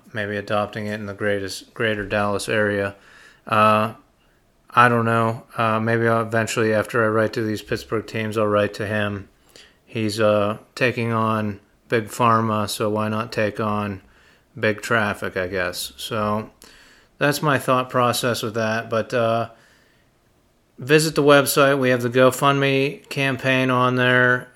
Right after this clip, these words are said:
Um, we have the, I have a bunch of swag on there, embroidered goods, screen printed goods,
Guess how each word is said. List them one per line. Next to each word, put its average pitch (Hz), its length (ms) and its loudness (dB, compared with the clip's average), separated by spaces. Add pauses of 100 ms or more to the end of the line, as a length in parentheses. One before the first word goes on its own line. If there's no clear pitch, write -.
Um, 113 720 -2 (420)
we 113 200 -4
have 117 560 0 (140)
the, 113 720 0 (800)
I 113 140 -2
have 120 240 0
a 120 60 -6
bunch 120 280 0
of 120 80 -4
swag 120 460 4
on 113 260 2
there, 113 500 0 (280)
embroidered 120 560 2
goods, 113 500 2
screen 117 380 -2
printed 113 380 -2
goods, 107 560 0